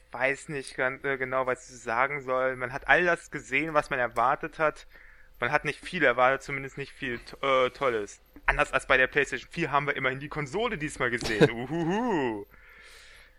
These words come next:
Speaker 1: Echter Vorteil. Aber ansonsten, ja, wir haben viel,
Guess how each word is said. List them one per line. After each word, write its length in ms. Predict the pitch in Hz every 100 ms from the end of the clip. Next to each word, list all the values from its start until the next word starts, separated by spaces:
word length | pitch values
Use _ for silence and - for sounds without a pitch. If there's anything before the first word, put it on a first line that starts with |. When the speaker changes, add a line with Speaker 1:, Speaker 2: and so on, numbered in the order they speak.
| -
Speaker 1:
Echter 340 | 139 - 156
Vorteil. 440 | - 139 135 95 101
Aber 140 | 107
ansonsten, 460 | 107 117 131 - 113
ja, 340 | 107 107 101
wir 160 | 104 107
haben 200 | 113 110
viel, 600 | - 147 139 135 135